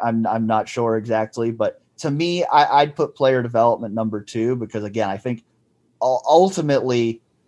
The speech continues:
you know, most of the time football comes down to who has the best players on the field, and you can have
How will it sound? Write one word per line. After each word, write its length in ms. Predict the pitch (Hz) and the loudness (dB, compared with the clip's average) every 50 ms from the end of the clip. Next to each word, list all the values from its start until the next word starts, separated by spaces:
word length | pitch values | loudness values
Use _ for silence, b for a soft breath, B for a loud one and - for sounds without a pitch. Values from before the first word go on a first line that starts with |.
| _ - | _ -4
you 100 | 131 123 | -2 2
know, 320 | 117 113 113 110 - - _ | 2 4 2 2 0 -4 _
most 420 | - 131 131 131 127 135 135 - 131 | -6 0 2 4 4 4 4 2 0
of 60 | 127 | 0
the 80 | 120 | 0
time 260 | 113 - 131 117 117 113 | 2 2 2 2 2 2
football 400 | - 127 117 - 120 113 107 107 | 0 0 2 4 4 4 4 2
comes 220 | - 120 113 113 | 0 -2 -2 0
down 260 | - 120 110 110 110 | 0 0 0 0 0
to 80 | 104 101 | -2 -2
who 180 | 113 120 117 | 0 0 0
has 240 | 113 113 107 107 107 | 2 2 0 0 -2
the 80 | - 107 | -4 -8
best 360 | 98 101 - 113 - - _ | -4 -2 -2 -2 -2 -8 _
players 400 | - 110 107 107 107 104 101 101 | -2 0 0 2 0 0 0 -2
on 160 | 104 101 98 | -2 -2 -2
the 80 | 95 95 | -4 -8
field, 420 | - - 113 113 113 101 98 98 | -4 -2 0 2 2 2 0 -2
and 160 | 98 95 92 95 b b b b _ _ | -4 -6 -10 -14 b b b b _ _
you 300 | 113 120 117 123 131 139 | -4 -2 2 2 2 2
can 160 | 139 139 127 | 4 2 2
have 360 | 123 127 127 123 117 110 110 | 4 6 6 6 4 2 -2